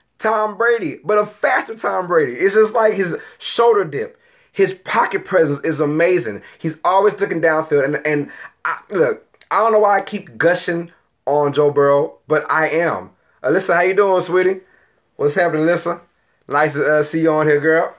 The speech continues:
You know, that means you're probably bored, so you're just checking me out. <laughs> But anyways, uh, I appreciate the love, though. Uh,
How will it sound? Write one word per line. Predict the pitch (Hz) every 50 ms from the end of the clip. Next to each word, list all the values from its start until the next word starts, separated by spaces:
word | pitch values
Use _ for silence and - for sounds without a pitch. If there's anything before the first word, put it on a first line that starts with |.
| _ - - - _ _ _ _ _
You | - 151 151
know, | 143 135 135 143 143 -
that | 131 135
means | 147 147 143 131
you're | 135
probably | - 160 151 147 143 135
bored, | 143 147 151 147 151 156 151
so | - - 131 127
you're | 127 127
just | 127 120 -
checking | - 160 160 143 135
me | 139 139
out. | 135 135 147 - - 151 - 719 - - - _
<laughs> | 151 147 - - 160 - - - 180 - - - 160 - - _ 208 - - - - - - - - - -
But | 196 185 - - - - - - -
anyways, | - 175 - - 190 180 170 165 165 151 147 143 139
uh, | 139
I | 135 113 131 143
appreciate | 139 - 156 156 147 143
the | 127 127
love, | 127 127 127 113
though. | 113 123 123 165 - - _ _ _ _ _ _ _ - - - - _
Uh, | - 139 147 147 143 139 131 123 113 110